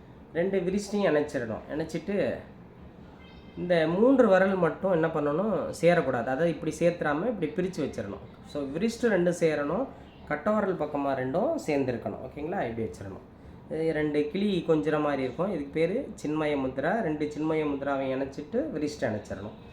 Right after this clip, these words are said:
So, அந்த மூன்று விரல்கள் மட்டும் இணையக்கூடாது. சரிங்களா? தனியா பிரிஞ்சிருக்கணும். இப்படி அநாகத சக்கரத்துல வச்சிருங்க.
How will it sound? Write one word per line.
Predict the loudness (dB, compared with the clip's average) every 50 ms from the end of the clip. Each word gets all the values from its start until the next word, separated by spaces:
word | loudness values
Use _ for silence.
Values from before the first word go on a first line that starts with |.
| -20 -20 -20 -20 -10
So, | -2 2 4 4 6
அந்த | 6 4 2 2
மூன்று | 2 4 6 6 8 8 8 8 8
விரல்கள் | 8 6 6 6 4 4 4 4 4 6 6
மட்டும் | 6 4 2 0 0 -2 -2 0 2
இணையக்கூடாது. | 2 4 4 2 2 0 0 0 -2 -2 -2
சரிங்களா? | -4 -2 0 0 0 0
தனியா | 0 0 2 2
பிரிஞ்சிருக்கணும். | 2 0 0 -2 -2 -2 -2 -4 -6 -6 -8 -8 -10 -12 -10
இப்படி | -6 -6 -4 -4 -6 -8 -10 -14 -18 -20 -20 -20 -20 -18 -10 -4
அநாகத | 0 4 6 6 6 4 4
சக்கரத்துல | 0 0 -2 -2 -2 -2 -4 -4 -4 -4 -4 -4 -6
வச்சிருங்க. | -8 -12 -12 -12 -12 -12